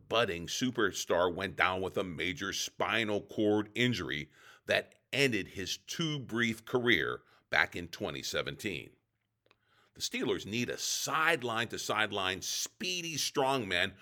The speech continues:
who can blow up running plays, shut down the short passing game,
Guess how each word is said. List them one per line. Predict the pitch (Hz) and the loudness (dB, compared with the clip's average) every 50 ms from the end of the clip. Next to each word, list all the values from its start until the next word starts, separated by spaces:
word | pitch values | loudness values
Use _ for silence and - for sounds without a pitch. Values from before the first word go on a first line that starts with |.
| - - - - _ | -20 -20 -20 -20 _
who | _ 131 135 | _ 0 0
can | - 143 127 | 2 0 -2
blow | 110 - - 113 123 139 151 165 | -2 -2 2 6 8 10 10 10
up | 165 151 - | 8 6 4
running | 117 107 98 92 87 | 4 4 4 2 -2
plays, | 80 - 87 78 76 85 95 - - - - - _ _ | -4 -2 0 0 0 0 -2 -4 -10 -12 -20 -20 _ _
shut | - - - 175 165 - - | -2 2 4 4 4 2 2
down | 156 131 120 117 110 | 2 2 2 2 0
the | 101 | -2
short | - - 120 110 98 - | 0 4 4 4 4 4
passing | - 98 95 95 - 104 92 | 4 4 4 4 2 0 0
game, | 90 95 92 92 | 2 0 0 0